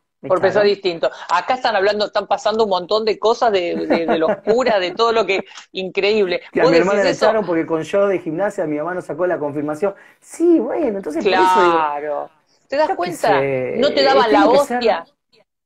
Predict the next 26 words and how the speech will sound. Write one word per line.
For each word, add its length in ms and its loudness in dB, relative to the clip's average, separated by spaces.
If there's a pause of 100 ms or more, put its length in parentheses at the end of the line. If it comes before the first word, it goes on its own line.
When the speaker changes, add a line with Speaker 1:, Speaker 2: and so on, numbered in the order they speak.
(200)
Speaker 2:
No 140 -6
te 60 -2
daban 180 2
la 120 2
hostia 220 0
si 100 -6
estabas 320 0
separado. 840 0
Hoy, 320 2
como 220 -4
se 120 -12
le 100 -8
fueron 260 -2
un 40 -12
montón, 320 -2
Speaker 1:
Bueno. 0 -
Speaker 2:
porque 280 -2
la 140 -4
mayoría 400 -4
están 180 -2
separados, 540 0
ahora 220 0
te 80 -8
dan 180 -2
la 140 0
hostia. 480 0